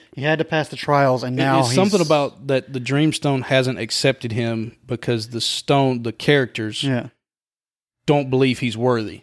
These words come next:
Speaker 1: Yeah, and that's
Speaker 2: And
Speaker 1: why
Speaker 2: then
Speaker 1: they had
Speaker 2: with
Speaker 1: to do the
Speaker 2: passing
Speaker 1: trials.
Speaker 2: the trial, he becomes worthy.
Speaker 1: Um, and now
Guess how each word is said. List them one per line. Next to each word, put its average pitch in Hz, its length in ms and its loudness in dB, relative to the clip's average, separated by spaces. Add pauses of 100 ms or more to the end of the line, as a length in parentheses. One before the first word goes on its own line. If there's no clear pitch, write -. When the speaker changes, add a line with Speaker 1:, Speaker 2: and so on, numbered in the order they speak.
Speaker 1:
Yeah, 120 280 -4
and 139 120 -4
that's 139 160 4
Speaker 2:
And 139 80 2
Speaker 1:
why 131 80 4
Speaker 2:
then 127 80 2
Speaker 1:
they 123 60 2
had 123 80 2
Speaker 2:
with 120 80 0
Speaker 1:
to 131 60 4
do - 20 4
the 151 60 4
Speaker 2:
passing 135 200 4
Speaker 1:
trials. 117 240 2
Speaker 2:
the - 20 0
trial, 123 420 2
he 127 180 -4
becomes 113 460 -4
worthy. 117 200 0
Speaker 1:
Um, 110 400 -2
and 120 180 -2
now 123 600 4